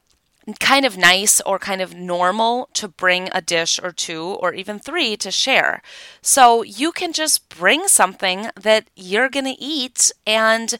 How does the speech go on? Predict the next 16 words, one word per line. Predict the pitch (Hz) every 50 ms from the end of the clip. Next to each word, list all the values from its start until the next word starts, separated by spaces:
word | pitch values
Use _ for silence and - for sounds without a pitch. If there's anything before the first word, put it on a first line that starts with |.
| - - - - _
people | _ - 233 247 233 311 302 -
are | - 220 220 220
gonna | - 233 233 240
be | 220 233 233 220
so | - - 226 226
grateful | 214 - 202 208 240 - - 247 240 240 233
that | 214 233 220 220
you | 226 240
even | 208 226 240 226 247 240
brought | 226 226 226 233
a | 240
dish | 220 233 240 233 - -
in | 233 233
the | 240
first | 226 - 214 254 339 - - -
place. | - - - - - - -